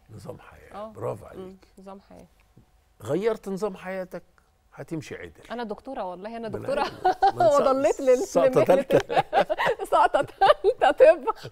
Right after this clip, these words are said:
Speaker 2: <laughs> مش معنى تالتة
Speaker 1: أنت
Speaker 2: طيب يعني.
Speaker 1: اعتقدت، ما هي
Speaker 2: مم.
Speaker 1: دي تالتة عشان بداية ال-، المواد اللي بناخدها إكلينيكية،
Speaker 2: أيوة.
Speaker 1: باطنة وجراحة وكده من أول رابعة.
Speaker 2: طب كويس إن أنا وصلت
Speaker 1: آه،
Speaker 2: لتالتة.
Speaker 1: تالتة كويس
Speaker 2: الحمد
Speaker 1: جدًا
Speaker 2: لله،
Speaker 1: كده.
Speaker 2: الحمد لله.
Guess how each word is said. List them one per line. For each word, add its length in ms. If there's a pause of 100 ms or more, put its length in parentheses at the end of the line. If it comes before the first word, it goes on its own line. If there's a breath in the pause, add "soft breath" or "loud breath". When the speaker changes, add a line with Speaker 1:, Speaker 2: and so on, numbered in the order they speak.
(160)
Speaker 2:
<laughs> 800
مش 160
معنى 260
تالتة 320
Speaker 1:
أنت 80
Speaker 2:
طيب 180
يعني. 20
Speaker 1:
اعتقدت، 760
ما 280
هي 60
Speaker 2:
مم. 60
Speaker 1:
دي 140
تالتة 380
عشان 460
بداية 640
ال-، 280
المواد 520
اللي 120
بناخدها 460
إكلينيكية، 840
Speaker 2:
أيوة. 260 (100)
Speaker 1:
باطنة 320
وجراحة 320
وكده 220
من 160
أول 200
رابعة. 260
Speaker 2:
طب 60
كويس 320
إن 80
أنا 120
وصلت 300
Speaker 1:
آه، 40
Speaker 2:
لتالتة. 260
Speaker 1:
تالتة 280
كويس 280
Speaker 2:
الحمد 100
Speaker 1:
جدًا 100
Speaker 2:
لله، 120
Speaker 1:
كده. 140
Speaker 2:
الحمد 320
لله. 360